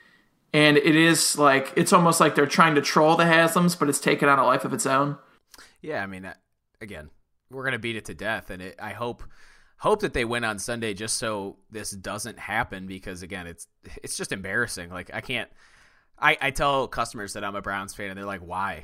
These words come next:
Speaker 2: You know, I'm like, "Hey, at least I'm loyal." You know, I, I have really no other recourse but to say that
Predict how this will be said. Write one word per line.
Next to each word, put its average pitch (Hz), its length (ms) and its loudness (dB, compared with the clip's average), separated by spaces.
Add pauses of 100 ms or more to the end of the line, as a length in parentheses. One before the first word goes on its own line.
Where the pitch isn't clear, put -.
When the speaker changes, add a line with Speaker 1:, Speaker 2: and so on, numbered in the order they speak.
(160)
Speaker 2:
You 113 100 -12
know, 101 140 -8 (100)
I'm 120 120 -8
like, 127 120 0
"Hey, 156 160 2
at 131 80 -2
least 139 180 -6
I'm 107 140 -4
loyal." 104 420 -4
You 107 140 -12
know, 92 160 -8
I, 98 260 -8
I 113 140 -6
have 104 240 -8
really 123 240 -6
no 107 220 -4
other 101 140 -6
recourse 98 420 -8
but 95 160 -14
to 101 80 -10
say 98 240 -8
that 95 180 -10